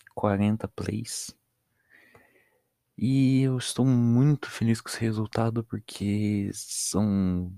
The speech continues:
inúmeras pessoas que deram play em um projeto que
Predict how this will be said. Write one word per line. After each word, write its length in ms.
inúmeras 560
pessoas 640
que 140
deram 340
play 760
em 220
um 560
projeto 720
que 360